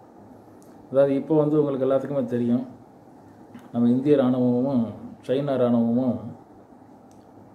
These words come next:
லடாக் பகுதியில் வந்துட்டு, அதாவது, நிறையா பிரச்சனைகள் பண்ணிட்டு இருக்கிறாங்க.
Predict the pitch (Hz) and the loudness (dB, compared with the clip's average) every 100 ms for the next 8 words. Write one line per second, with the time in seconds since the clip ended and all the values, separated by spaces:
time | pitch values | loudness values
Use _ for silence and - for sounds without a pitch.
0 | 117 123 151 147 - 135 135 127 120 123 | 0 4 6 4 0 -2 -2 -2 -2 -2
1 | 123 123 104 98 - - - - - - | -4 -4 -4 -8 -18 -20 -20 -20 -20 -20
2 | - - - - - 117 131 131 131 127 | -20 -20 -20 -20 -12 -2 0 0 0 0
3 | 127 131 143 131 104 92 78 - 127 147 | 0 0 2 2 -2 -8 -12 -10 -10 -8
4 | 143 127 127 131 117 113 113 107 110 | -6 -4 -4 -4 -4 -6 -8 -8 -8